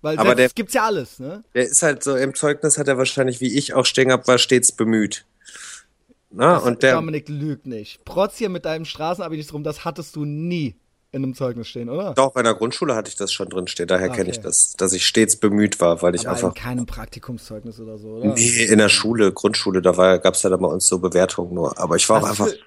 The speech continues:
Speaker 2: faul.
Speaker 1: Ja, aber was für eine Arschlochart, das tatsächlich bei einem Kind im Grundschulalter hinzuschreiben, ne? Was soll das, ey?
Speaker 2: Ja, aber Lehrer sind ja auch Wichser.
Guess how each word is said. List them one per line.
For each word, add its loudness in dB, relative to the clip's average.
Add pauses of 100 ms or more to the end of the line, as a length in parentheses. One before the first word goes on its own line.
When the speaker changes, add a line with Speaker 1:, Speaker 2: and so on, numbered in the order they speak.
Speaker 2:
faul. 0 (760)
Speaker 1:
Ja, -10
aber -12
was -12
für -14
eine -12 (160)
Arschlochart, -10
das -10
tatsächlich -12
bei -8
einem -8
Kind -12
im -8
Grundschulalter -6
hinzuschreiben, -10
ne? -8 (640)
Was -12
soll -4
das, -8
ey? -16 (500)
Speaker 2:
Ja, 4
aber 4
Lehrer 4
sind 0
ja -2
auch -6
Wichser. -4